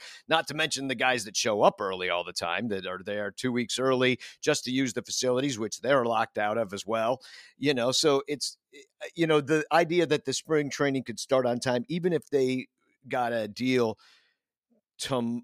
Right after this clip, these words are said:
uh, the, the season could start on time, even if they got a deal on th-, three days from now, on Wednesday or something like that. The, you know, even if they got that deal,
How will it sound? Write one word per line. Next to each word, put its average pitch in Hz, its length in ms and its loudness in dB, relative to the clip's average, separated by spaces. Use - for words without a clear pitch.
uh, 127 200 2
the, 135 220 4
the 131 140 2
season 135 340 0
could 117 160 -6
start 127 280 2
on 113 120 -2
time, 113 280 -2
even 147 260 -2
if 127 120 -4
they 120 140 -2
got 113 220 -2
a 107 60 -4
deal 117 280 -2
on 98 260 -6
th-, - 120 -20
three 143 180 4
days 175 220 4
from 117 100 -8
now, 90 180 -4
on 101 140 -4
Wednesday 117 460 -2
or 85 80 -8
something 92 400 -8
like 82 180 -8
that. 87 160 -8
The, 110 220 -8
you 135 180 -2
know, 123 300 4
even 151 220 -4
if 170 120 -8
they 135 100 -2
got 127 300 -2
that 123 180 -2
deal, 131 160 0